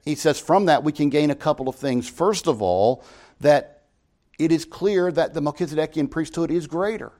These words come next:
Because our author says, if the Levitical priesthood was sufficient, then why wouldn't the Messiah come according to the order of Levi if he's going to be a priest?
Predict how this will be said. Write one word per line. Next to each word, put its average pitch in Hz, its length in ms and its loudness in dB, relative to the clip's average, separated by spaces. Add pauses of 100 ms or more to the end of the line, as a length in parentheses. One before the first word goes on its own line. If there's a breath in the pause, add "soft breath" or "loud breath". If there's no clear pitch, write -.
(960)
Because 147 220 0
our 180 80 8
author 175 200 4
says, 156 360 0 (300 soft breath)
if 170 220 2
the 156 80 2
Levitical 170 420 2
priesthood 160 440 -2
was 139 200 4
sufficient, 147 1040 -4 (800)
then 139 180 0
why 151 180 4
wouldn't 147 280 0
the 139 60 0
Messiah 135 400 -2
come 127 260 -4
according 120 320 -6
to 110 60 -12
the 120 80 -8
order 110 320 -8
of 135 160 -8
Levi 143 460 -8 (640)
if 127 120 -10
he's 120 140 -8
going 117 120 -4
to 98 60 -10
be 95 80 -8
a 92 40 -4
priest? - 580 -16